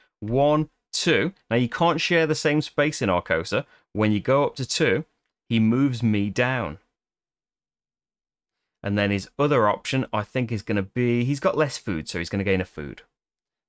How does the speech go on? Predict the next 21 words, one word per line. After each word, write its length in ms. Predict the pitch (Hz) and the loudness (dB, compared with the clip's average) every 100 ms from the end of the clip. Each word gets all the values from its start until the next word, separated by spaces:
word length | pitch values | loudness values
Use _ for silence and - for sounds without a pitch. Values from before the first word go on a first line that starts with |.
| - | -4
So 80 | 123 | -2
that's 200 | 139 - | -2 -6
one, 480 | 113 101 117 190 - | -2 0 0 -2 -8
and 140 | - 104 | -12 -8
he's 220 | 101 98 | -8 -8
exhausted. 640 | 78 92 87 92 147 180 - | -8 -6 -6 -6 -6 -6 -6
Oh, 60 | 156 | -4
we 240 | 156 120 | -2 -2
need 380 | 113 131 110 95 - | -2 -2 -4 -8 -6
a 120 | 107 | -4
new 640 | 107 110 113 113 107 - _ _ _ _ _ _ _ _ _ _ _ _ - | -2 0 0 -2 -4 -6 _ _ _ _ _ _ _ _ _ _ _ _ -18
room, 420 | 92 110 123 113 | -8 -4 -2 -2
don't 260 | 101 107 76 | -2 -4 -4
we? 220 | 78 143 - _ _ _ _ _ _ _ _ - | -6 -8 -12 _ _ _ _ _ _ _ _ -18
An 80 | - - | -10 -4
aphid 420 | 131 139 - 101 | -4 -4 -6 -8
farm. 460 | - 92 90 117 175 _ | -8 -6 -4 -4 -8 _
Now, 80 | 98 | -8
Marty's 380 | 95 127 135 120 | -4 -4 -4 -6
second 420 | - 156 135 107 | -2 -4 -2 -4
action, 420 | 87 76 - 135 | -4 -4 -6 -8